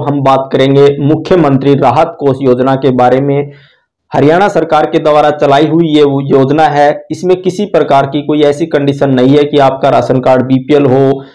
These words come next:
आपका नाम बीपीएल कैटेगरी में दर्ज हो, ऐसी कोई भी कंडीशन नहीं है दोस्तों। इस स्कीम का लाभ हरियाणा का कोई भी व्यक्ति उठा सकता है। इसमें आपको ज़्यादा से ज़्यादा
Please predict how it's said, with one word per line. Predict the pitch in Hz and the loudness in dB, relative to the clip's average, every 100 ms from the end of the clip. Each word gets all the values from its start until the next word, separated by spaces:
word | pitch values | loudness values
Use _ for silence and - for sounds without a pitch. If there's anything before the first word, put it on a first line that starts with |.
| _ - | _ -2
आपका | 139 139 156 | -2 -2 -2
नाम | 147 143 | 0 2
बीपीएल | 139 139 147 | 0 2 0
कैटेगरी | 139 135 135 143 | 0 0 0 2
में | 143 139 | 0 2
दर्ज | 135 139 | 0 2
हो, | 135 139 - | 0 0 0
ऐसी | 139 156 151 185 185 | 0 0 0 -2 0
कोई | 156 156 | 0 2
भी | 165 170 | 2 0
कंडीशन | 160 143 135 156 139 | 0 0 0 0 2
नहीं | 123 131 | 2 2
है | 131 | 2
दोस्तों। | 131 123 147 151 - - _ - | 0 0 0 0 -2 -20 _ -2
इस | 214 214 | -2 0
स्कीम | 185 - 165 160 | -2 2 0 2
का | 147 | 2
लाभ | 143 160 160 | 4 2 0
हरियाणा | 135 135 143 165 175 | -2 0 0 0 0
का | 175 165 - | 0 -2 0
कोई | 180 185 | 2 2
भी | 160 | 2
व्यक्ति | 151 139 139 147 | 2 0 0 -2
उठा | 139 139 127 | 0 0 0
सकता | 135 123 - 135 | 0 -4 -2 0
है। | 151 170 165 _ - _ - | 0 0 -4 _ -20 _ -4
इसमें | 175 175 196 208 202 160 | -2 0 2 2 2 0
आपको | 160 160 175 135 | 0 0 -2 -2
ज़्यादा | 156 190 190 190 | 0 0 2 2
से | 185 | 2
ज़्यादा | 151 143 160 | 2 0 2